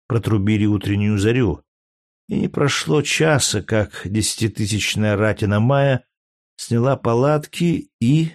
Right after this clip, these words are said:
выстроившись в боевом порядке, приготовилась идти в поход. Часть лагеря, занятая германскими легионами,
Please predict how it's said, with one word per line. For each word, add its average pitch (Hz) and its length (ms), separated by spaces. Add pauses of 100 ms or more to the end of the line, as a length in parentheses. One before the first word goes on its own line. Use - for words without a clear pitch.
выстроившись 107 1160
в 98 140
боевом 92 460
порядке, 147 600 (360)
приготовилась 92 720
идти 104 320
в - 120
поход. - 520 (1120)
Часть - 320
лагеря, 107 640
занятая 98 460
германскими 92 720
легионами, 92 720